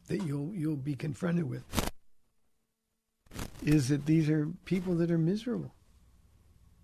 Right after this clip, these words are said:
They're just miserable people. And so they're trying to convince themselves that they're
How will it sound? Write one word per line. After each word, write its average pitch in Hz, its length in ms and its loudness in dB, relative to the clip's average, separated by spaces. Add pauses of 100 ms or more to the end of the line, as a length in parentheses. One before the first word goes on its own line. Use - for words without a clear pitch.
(580)
They're 151 200 0
just 139 260 0
miserable 180 580 2
people. 214 400 -2 (1080)
And 139 240 -2
so 160 140 -2
they're 165 140 2
trying 165 340 0
to 170 60 0
convince 170 560 2
themselves 165 800 -4
that 131 180 -6
they're 131 280 -6